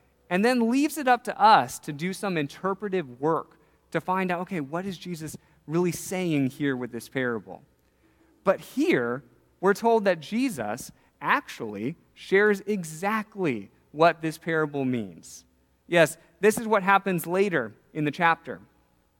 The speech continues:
It says, "Then he," meaning Jesus, "then he left the crowd and went into the house. His disciples came to him and said, 'Explain to us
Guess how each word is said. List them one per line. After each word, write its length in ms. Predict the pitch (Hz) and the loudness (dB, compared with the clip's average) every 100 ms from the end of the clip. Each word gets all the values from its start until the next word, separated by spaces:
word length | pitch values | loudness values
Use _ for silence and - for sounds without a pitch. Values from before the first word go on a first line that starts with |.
| - | -20
It 80 | - | -6
says, 240 | 202 196 160 | 0 0 2
"Then 240 | 233 220 | 2 4
he," 240 | 190 240 | 2 0
meaning 300 | 233 220 196 | 2 2 2
Jesus, 600 | 156 220 240 160 196 - - _ _ _ _ - | 0 -2 -2 -2 -6 -10 -20 _ _ _ _ -4
"then 200 | 151 220 | 4 4
he 120 | 233 | 4
left 340 | 233 170 202 - | 4 6 6 4
the 80 | 285 | -8
crowd 540 | - 127 113 185 233 _ _ _ | -2 0 0 -2 -4 _ _ _
and 220 | 170 165 | -2 0
went 260 | 160 226 254 | 4 2 2
into 260 | 156 156 180 | -2 -2 -2
the 120 | 202 | 0
house. 520 | 269 277 117 - - _ _ _ _ _ | 2 0 -4 -12 -20 _ _ _ _ _
His 200 | 214 214 | 4 4
disciples 580 | 202 196 247 254 247 214 | 2 2 2 2 -2 -2
came 320 | - 254 262 | -2 0 0
to 120 | 208 | 0
him 380 | 127 113 110 123 - | -2 -4 -4 -8 -8
and 160 | 160 160 | -4 -2
said, 360 | 196 185 180 - _ _ _ - | 4 4 4 -2 _ _ _ -2
'Explain 640 | 190 - - 226 262 269 220 | -2 -2 -6 0 2 2 2
to 160 | 208 | -2
us 440 | 135 107 - - | -2 -4 -6 -18